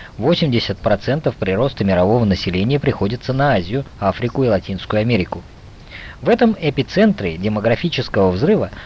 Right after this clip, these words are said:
с помощью современных средств медицины удалось значительно снизить детскую смертность, ликвидировать некоторые массовые эпидемии. При помощи новой техники увеличилось производство продуктов питания. Эти и другие изменения в хозяйстве и общественной жизни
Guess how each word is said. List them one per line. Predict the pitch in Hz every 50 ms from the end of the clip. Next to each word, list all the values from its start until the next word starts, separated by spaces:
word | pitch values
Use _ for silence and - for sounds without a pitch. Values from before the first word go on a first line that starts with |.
| - - -
с | -
помощью | - - 196 220 226 - - - 180
современных | - 156 151 143 143 151 175 196 175 139 -
средств | - - - 127 156 - - -
медицины | - 107 104 98 104 - - - 131 143 160 160
удалось | 135 110 95 101 131 139 120
значительно | - 120 101 - 143 143 - 160 151 143 127
снизить | - - 113 117 131 139 117
детскую | 104 110 113 - - - 165 165
смертность, | - - 135 107 95 - - 92 90 90 - - - - - - - -
ликвидировать | 135 131 123 151 170 170 220 220 175 123 110 -
некоторые | 123 127 113 - - 110 101 95
массовые | 98 113 127 - - - 139 143 147 - 123
эпидемии. | 117 - 127 107 101 92 85 85 82 87 - - - - - - - - - - - - - - - -
При | - 147 160
помощи | 160 - 214 220 226 208 - - 190
новой | 165 156 160 156 131
техники | 113 - - 113 107 - 143 143 - -
увеличилось | 135 123 123 131 160 160 - 139 120 110 -
производство | - - 104 98 92 95 123 135 - - 175
продуктов | 160 - 165 107 101 98 - - 120 113
питания. | - - 143 - - 95 87 85 85 85 101 - - - - - - - - -
Эти | 135 139 131 -
и | 131
другие | 120 120 117 113 113 113 113 104
изменения | 98 107 107 101 101 95 95 101
в | 98 -
хозяйстве | - 107 101 98 101 101 110 - - - 120
и | 104
общественной | - - - 139 131 - - 101 90 90 87
жизни | 85 - 87 90 - - 127 135